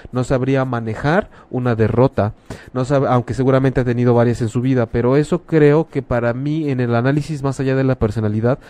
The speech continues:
me hace un personaje muy proclive a la depresión, al aislamiento y a la desilusión y al replanteamiento incluso del sentido de su vida en general, cuando se llega a enfrentar a algo que no le da el resultado que le está esperando.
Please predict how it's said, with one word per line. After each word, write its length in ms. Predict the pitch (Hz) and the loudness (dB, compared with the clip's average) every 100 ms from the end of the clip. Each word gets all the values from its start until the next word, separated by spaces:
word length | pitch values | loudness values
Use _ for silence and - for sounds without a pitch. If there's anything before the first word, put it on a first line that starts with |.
| - - - | -20 -18 -2
me 140 | 131 | 2
hace 280 | 151 147 175 | 2 4 0
un 300 | 147 160 160 | 0 -4 -4
personaje 520 | 165 156 135 131 147 | -4 -2 0 0 0
muy 200 | 139 143 | 0 -2
proclive 580 | - 147 - 135 135 160 - - | 0 -2 0 0 0 -2 -6 -14
a 120 | - 117 | -4 0
la 140 | 110 | 0
depresión, 760 | 107 104 107 - - 131 131 147 | 0 -2 -4 -6 0 2 2 -2
al 200 | 107 110 | -4 -2
aislamiento 880 | 110 107 110 110 131 139 135 143 208 - - - | -2 0 -2 0 0 0 0 -2 -2 -8 -20 -10
y 120 | 117 120 | -2 2
a 60 | |
la 120 | 117 110 | 2 2
desilusión 840 | 110 - 113 117 - 139 143 180 | 0 -2 0 -2 0 0 2 2
y 40 | |
al 100 | 135 | 0
replanteamiento 800 | 113 113 120 117 113 117 123 135 | 0 0 2 0 2 0 2 0
incluso 300 | 160 147 139 | 0 0 0
del 200 | 131 120 | 0 -2
sentido 320 | 117 107 127 135 | -4 -6 -4 -4
de 80 | |
su 120 | 117 113 | -4 -4
vida 160 | 117 | -4
en 60 | 131 | -4
general, 480 | 120 104 104 120 208 - - | -2 -2 -2 -2 -4 -10 -10
cuando 260 | - 117 117 | -2 0 0
se 160 | 135 123 | -2 -4
llega 180 | 135 | -2
a 20 | 165 | -4
enfrentar 600 | 139 123 120 131 170 - | -2 -4 0 0 -2 -6
a 240 | - 120 | -4 -2
algo 380 | 127 143 147 196 | 0 0 0 -2
que 120 | - | -2
no 140 | 120 123 | -2 0
le 120 | 131 | 2
da 60 | 123 | 0
el 60 | |
resultado 580 | 131 127 110 - 113 117 | -2 -4 -6 -2 0 0
que 100 | 120 | -2
le 60 | 110 | -4
está 160 | - | -4
esperando. 540 | 104 - 104 101 104 | -6 -4 -4 -4 -6